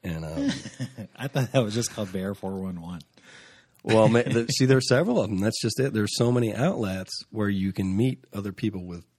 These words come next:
Speaker 1: similar likes and interests, and, uh, therefore the attendance was declining at this big bear roundup. Anyhow, it's, it was actually, uh, I'm sorry, I just pulled this email up, and it was actually the Inter-,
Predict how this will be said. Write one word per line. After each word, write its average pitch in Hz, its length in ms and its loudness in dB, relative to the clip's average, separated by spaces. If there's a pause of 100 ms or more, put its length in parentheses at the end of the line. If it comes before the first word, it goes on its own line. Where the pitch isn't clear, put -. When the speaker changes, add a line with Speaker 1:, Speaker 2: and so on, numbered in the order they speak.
(120)
Speaker 1:
similar 95 580 2
likes 95 340 0 (180)
and 82 340 -2
interests, 101 600 2 (100)
and, 90 240 2
uh, 82 260 -2 (680)
therefore 95 720 4
the 87 160 0
attendance 110 600 2
was 80 480 -4 (140)
declining 113 760 0
at 95 160 -6
this - 180 -2
big 90 340 -4
bear 147 240 2
roundup. 85 560 -4 (1700)
Anyhow, 95 340 6
it's, 95 200 2
it 120 120 0
was 123 140 6
actually, 120 420 2
uh, 87 160 -4 (200)
I'm 107 160 0
sorry, 85 340 -2
I 101 60 -4
just 98 240 -4 (120)
pulled 90 200 -4
this 85 180 -6 (100)
email 87 400 -4
up, 80 220 -6
and 85 100 -4
it - 20 -6
was 82 140 -4
actually 82 300 -2
the 87 100 -10
Inter-, 87 320 -4